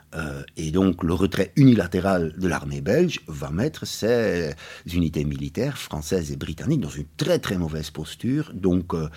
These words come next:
il y a, euh, une haine féroce, euh, de la part de, de Paul Reynaud, euh, en France, mais bon, ok, la, la Troisième République, euh, sombre et n'est plus là, mais du côté des, des Britanniques, euh, il y a vraiment, euh,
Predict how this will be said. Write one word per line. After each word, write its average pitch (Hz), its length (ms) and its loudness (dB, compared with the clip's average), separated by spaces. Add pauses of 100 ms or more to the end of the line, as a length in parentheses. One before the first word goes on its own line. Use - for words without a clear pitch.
(240)
il 78 140 -4
y 92 80 2
a, 139 320 0
euh, 76 180 -6 (320)
une 76 160 -6 (140)
haine 160 320 8
féroce, - 720 -4 (460)
euh, 69 240 -6 (400)
de 71 380 -8
la - 140 -6
part 73 280 -4
de, 67 260 -10
de 73 260 -6
Paul 107 220 4
Reynaud, 175 680 10
euh, 90 180 4
en 85 140 -2
France, 190 400 2
mais 90 100 2
bon, 82 260 2 (180)
ok, - 120 -8 (220)
la, 65 200 -10
la 73 120 -14
Troisième 78 380 -8
République, 80 640 -4
euh, 71 100 -8
sombre 151 720 10
et 101 100 6
n'est 85 140 4
plus 80 160 -4
là, 127 140 2 (380)
mais 98 240 6
du 117 200 4
côté 104 420 0
des, 76 340 -6
des 73 140 -8
Britanniques, 92 800 0 (380)
euh, 78 460 -2 (100)
il 82 160 -4
y 80 60 -2
a 78 100 -4
vraiment, 80 800 0
euh, 78 80 0